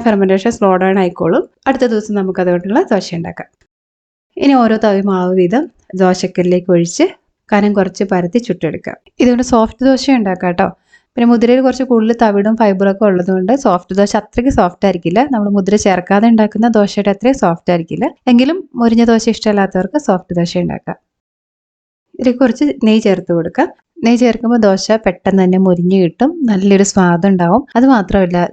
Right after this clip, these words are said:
ഈ ദോശയിലുള്ള പോഷകാംശമൊക്കെ നമ്മുടെ ബോഡിയിലേക്ക് അബ്സോർബ് ആയി കിട്ടാൻ വേണ്ടിയിട്ട് നെയ്യുടെ ഒരു പ്രസൻസ് നല്ലതാണ്. ഈ ദോശ ഇപ്പം നന്നായിട്ട് മൊരിഞ്ഞ് നല്ല ക്രിസ്പി ആയി വന്നിട്ടുണ്ട്. ഇത് പാനിൽ നിന്ന് മാറ്റാം. ഇതേ രീതിയിൽ ബാക്കിയുള്ള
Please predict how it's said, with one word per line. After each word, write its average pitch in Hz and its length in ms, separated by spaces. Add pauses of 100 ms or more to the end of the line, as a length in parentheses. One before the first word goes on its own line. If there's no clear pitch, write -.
(100)
ഈ - 20 (140)
ദോശയിലുള്ള 196 540 (100)
പോഷകാംശമൊക്കെ 196 800
നമ്മുടെ 190 300
ബോഡിയിലേക്ക് 180 460
അബ്സോർബ് 190 360
ആയി 180 160
കിട്ടാൻ 175 280
വേണ്ടിയിട്ട് 175 340
നെയ്യുടെ 196 400
ഒരു 190 180
പ്രസൻസ് 180 460 (160)
നല്ലതാണ്. 180 460 (840)
ഈ 269 120
ദോശ 214 180 (100)
ഇപ്പം 226 240
നന്നായിട്ട് 180 460
മൊരിഞ്ഞ് 180 340 (100)
നല്ല 180 280
ക്രിസ്പി 190 320
ആയി 185 100
വന്നിട്ടുണ്ട്. 180 440 (560)
ഇത് 262 160
പാനിൽ 185 180
നിന്ന് 208 180
മാറ്റാം. - 280 (180)
ഇതേ 277 140 (100)
രീതിയിൽ 220 260 (160)
ബാക്കിയുള്ള 190 380